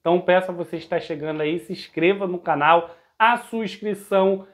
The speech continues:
é fundamental pra gente trazer mais vídeo e pra gente trazer mais conteúdo. Vamos trazer três temas importantes.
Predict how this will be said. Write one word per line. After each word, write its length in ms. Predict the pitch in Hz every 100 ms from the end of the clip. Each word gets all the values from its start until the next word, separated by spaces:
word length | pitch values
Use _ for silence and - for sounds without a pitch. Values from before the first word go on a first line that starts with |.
| _ _
é 200 | 226 233
fundamental 760 | 226 220 202 196 190 175 175 175
pra 180 | 170
gente 180 | 165 170
trazer 380 | 170 165 156 165
mais 200 | 165 147
vídeo 460 | 135 151 156 160 - _ -
e 80 | 165
pra 180 | 165 156
gente 200 | 156 -
trazer 340 | 160 143 147
mais 180 | 151 147
conteúdo. 480 | 151 147 147 120 127
Vamos 340 | 214 302 294 - _
trazer 380 | 202 185 170 202
três 300 | 202 185 -
temas 420 | - 214 196 147
importantes. 680 | 143 143 135 - 190 151